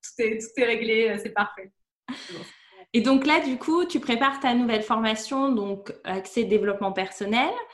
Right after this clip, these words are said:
Speaker 2: T'es en pleine, euh, création, donc t'as pas de, de date de lancement prévue pour l'instant ?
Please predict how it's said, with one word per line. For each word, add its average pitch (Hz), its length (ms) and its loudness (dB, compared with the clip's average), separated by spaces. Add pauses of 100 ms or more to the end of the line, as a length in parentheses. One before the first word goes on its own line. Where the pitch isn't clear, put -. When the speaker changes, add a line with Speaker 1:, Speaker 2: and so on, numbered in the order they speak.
(340)
Speaker 2:
T'es 233 120 2
en 202 160 2
pleine, 254 480 4
euh, 196 380 4
création, 233 840 0
donc 202 240 0
t'as 202 140 2
pas 226 180 2
de, 196 180 0
de 190 200 -2
date 196 360 0
de 190 80 -2
lancement 202 400 -2
prévue 214 380 -2
pour 202 160 -4
l'instant ? 269 500 -2